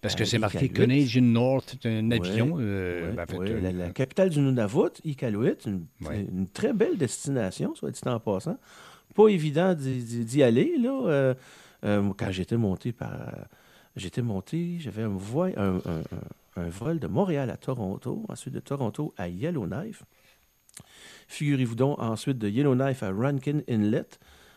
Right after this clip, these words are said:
Speaker 2: euh, de l'autre côté de la baie du Thon, puis finalement de Rankin Inlet à Iqaluit. C'est pas évident de monter dans le nord. Et c'est pas, euh,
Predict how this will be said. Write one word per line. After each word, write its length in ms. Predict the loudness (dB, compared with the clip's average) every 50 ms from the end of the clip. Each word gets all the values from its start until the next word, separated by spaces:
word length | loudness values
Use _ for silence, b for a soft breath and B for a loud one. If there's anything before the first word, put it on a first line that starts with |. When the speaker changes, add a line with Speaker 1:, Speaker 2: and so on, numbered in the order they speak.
| b b
Speaker 2:
euh, 80 | -6 -4
de 120 | 0 2
l'autre 260 | 2 4 4 2 2 0
côté 280 | -4 -4 -2 -2 -2
de 60 | 0
la 100 | 0 -2
baie 160 | 0 0 -2 -2
du 100 | -4 -8
Thon, 320 | -14 -10 -8 -8 -8 -10 _ _
puis 180 | -4 -2 -2 -2
finalement 420 | -2 -2 0 0 2 2 0 0
de 100 | 0 -2 0
Rankin 340 | 0 0 -2 -2 -2 -2 -2
Inlet 300 | 0 0 0 -2 -4 -6 -10 _ _
à 160 | -6 -6 -6 -8
Iqaluit. 380 | -12 -10 -8 -6 -6 -6 -8 -10
C'est 100 | -12 -6 _
pas 80 | 0
évident 320 | 0 0 0 -2 -2 -2 -2
de 100 | -2 -4
monter 320 | -4 -4 -6 -6 -8 -8
dans 140 | -6 -6 -6
le 60 | -6
nord. 340 | -8 -6 -6 -6 -8 -10 -14 _ _ _ _ _ -20 _ _ _ _ _ _ -20 -18 -16
Et 40 |
c'est 160 | -12 -12 -12 -10
pas, 120 | _ -2
euh, 340 | -2 0 0 -2 -2 -2 -4